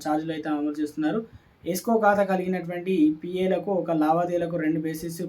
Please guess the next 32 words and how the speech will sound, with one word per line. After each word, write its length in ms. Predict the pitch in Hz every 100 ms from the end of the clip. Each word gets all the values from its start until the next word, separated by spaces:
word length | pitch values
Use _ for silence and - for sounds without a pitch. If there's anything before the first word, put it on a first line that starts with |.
| 156
పాయింట్లు, 260 | 151 147
అంటే 260 | 147 208 226 _ _ _
ఒక 140 | 165 170
వంద 200 | 196 190
రూపాయలు 340 | 220 220 220
కనుక 240 | 214 214 208
లావాదేవీలు 560 | 180 175 196 196 190
చేస్తే 220 | 185 180
అందులో 260 | 196 170 175
జీరో 280 | 165 170 190
పాయింట్ 240 | 185 180
జీరో 260 | 165 170 170
టూ, 260 | 165 170
అంటే 280 | 160 151 190 151 143
గరిష్టంగా 640 | 165 165 185 185 170 170 - _ -
ఆరు 180 | 147 185
రూపాయల 300 | 202 196 196
వరకు 240 | 185 175
అయితే 140 | 170 185
వసూలు 260 | 170 175
చేస్తున్నారు 340 | 170 165 170 156
అన్నమాట 320 | 156 175 165
ఒక 140 | 151
పేమెంట్ 340 | 151 151 156 147
పైన. 260 | 147 190 233 _ _ _ -
So, 160 | 151 151
గుర్తుంచుకోండి. 460 | 156 170 170 170
ఇక 80 | 185
ఎస్కో 380 | 175 165 170 202
ఖాతా 400 | 202 202 208 202
లేని 640 | 196 170 185 190 180 160 165
పీఏలకు 800 | 180 190 196 196 185 202 185